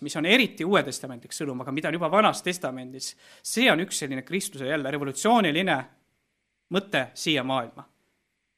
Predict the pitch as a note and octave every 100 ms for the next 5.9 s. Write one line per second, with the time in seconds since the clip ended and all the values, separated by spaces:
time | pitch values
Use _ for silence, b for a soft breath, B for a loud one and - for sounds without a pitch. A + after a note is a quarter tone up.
0 | - G3+ D3+ A#2+ D#3 D#3 B2 B2 - G3+
1 | E3+ E3+ G#3 C#3 D#3 - - D3+ E3+ B2+
2 | B2+ - - - b b b - - A3+
3 | C3 - _ - - _ - C#3 - B2+
4 | A#2+ B2 C3+ D3 C#3 A#2+ A#2+ - - C#3+
5 | - - - b D3 - C4+ G3+ -